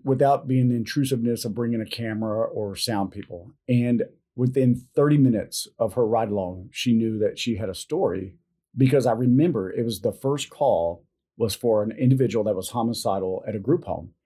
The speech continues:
and he wanted to kill, uh, the person in charge of the group home.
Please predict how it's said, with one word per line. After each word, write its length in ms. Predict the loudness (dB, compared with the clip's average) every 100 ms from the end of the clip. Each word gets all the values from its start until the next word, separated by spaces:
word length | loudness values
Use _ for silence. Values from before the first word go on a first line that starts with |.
| _ _ _
and 120 | -2 2
he 100 | 4
wanted 320 | 4 0 -2
to 80 | -4
kill, 540 | -2 0 2 0 -4 _ _ _ _ -6
uh, 120 | -2
the 120 | -2
person 300 | 0 -2 0
in 60 | -2
charge 240 | 0 -2
of 60 | -2
the 60 | -6
group 240 | -6 -6
home. 240 | -8 -8